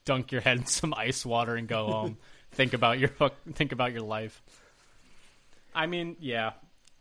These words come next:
Speaker 1: Uh, Jair got beat on that one, I think.
Speaker 2: That's
Speaker 1: But,
Speaker 2: what they
Speaker 1: um,
Speaker 2: did, like, the, the angle he took, and that, uh, gave, uh, yeah, the extra yards.
Speaker 1: Yeah, I mean, I
Speaker 2: After
Speaker 1: think
Speaker 2: E Q caught it.
Speaker 1: it's really hard to tell because maybe he was supposed to take, like, supposed to take the deep shot,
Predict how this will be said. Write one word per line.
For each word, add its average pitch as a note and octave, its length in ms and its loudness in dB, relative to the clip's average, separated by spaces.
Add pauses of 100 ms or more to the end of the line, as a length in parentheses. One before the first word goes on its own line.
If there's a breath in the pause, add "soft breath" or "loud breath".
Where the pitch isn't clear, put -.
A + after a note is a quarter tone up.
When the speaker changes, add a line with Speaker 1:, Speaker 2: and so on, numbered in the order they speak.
Speaker 1:
Uh, B2+ 160 -2
Jair E3+ 340 2
got C3+ 180 4
beat A#2+ 140 0
on A#2 120 0
that A2 180 0
one, A2+ 340 -4
I A#2 120 -2
think. A2+ 340 -8
Speaker 2:
That's C#3+ 200 4
Speaker 1:
But, B2 100 6
Speaker 2:
what B2 100 4
they A#2+ 120 6
Speaker 1:
um, A2 120 4
Speaker 2:
did, A2+ 80 2
like, A2 180 2
the, G#2+ 220 -2
the A2+ 160 0
angle G#2+ 260 4
he G2 140 -6
took, G2 280 -4
and F#2 120 -8
that, F#2 240 -4
uh, F2+ 240 -4
gave, F2+ 240 -4
uh, F2+ 200 -6
yeah, F#2 180 -10
the F#2 160 -6
extra F#2 260 -8
yards. F2 480 -8 (600 soft breath)
Speaker 1:
Yeah, A#2+ 340 2
I D3 100 2
mean, D#3+ 160 0
I E3+ 80 -2
Speaker 2:
After C3 160 0
Speaker 1:
think F#2+ 60 -2
Speaker 2:
E F#2 40 -6
Q F#2 240 -8
caught F2 240 -4
it. - 100 -10 (520 soft breath)
Speaker 1:
it's F3 140 -4
really B3 160 6
hard D#3 160 6
to C3 40 -2
tell B2+ 240 4
because B2 280 -2
maybe A#2 500 -2
he - 220 -4
was A#2 120 -4
supposed - 280 -4
to A#2 60 -10
take, A#2 360 -4 (500)
like, C3+ 220 -2 (320)
supposed B2+ 300 -2
to - 40 -14
take C3+ 200 -2
the B2+ 60 -4
deep A#2 280 -6
shot, C#3+ 380 0